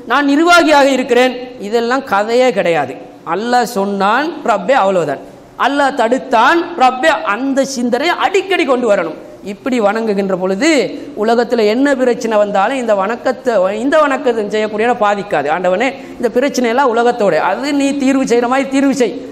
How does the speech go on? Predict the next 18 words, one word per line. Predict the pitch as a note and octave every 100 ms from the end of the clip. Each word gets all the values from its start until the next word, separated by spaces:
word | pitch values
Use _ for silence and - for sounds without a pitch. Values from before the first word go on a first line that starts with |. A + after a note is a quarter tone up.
| -
எனக்குள்ள | - F#3 C4+ C4+ C#4 D4 D4+
பிரச்சனைக்கு, | D4 C#4 C#4 C4 A#3+ D4 G4+ C#4 - - - -
இந்த | A3+ C#4 C#4+
எனக்குள்ள | A#3 D4 D4+ E4+ E4+
சோதனைக்கு | D#4 C#4+ D4+ D4 D4 G#4+ G#4+ B3 - -
நான் | F3+ D#4+ E4+
முகம் | C#4+ C4
கொடுக்க | B3 G#3
ready" | A3+ G3+ G3+ A3 - - - - - - -
அப்படின்னு | A#3+ C#4 E4 D4+
சொல்லிட்டு, | B3 B3 C4 C4+ G#4+ E4
அவனுடைய | - A#3+ F#4+ G4 F4 D4
இபாதத்தை | C#4 C4+ C4+
அவன் | D#4 C4+ B3+
பாதுகாத்து, | A#3 C4 C4+ C4 C4 A4 E4 - - -
மறுமையில | G#3 F4+ F#4+ F4 E4
நரகத்துக்கு | D4 C4 D#4 D#4 B3 C#4+
போகாம | C#4 D4 F4 F#4+ A4+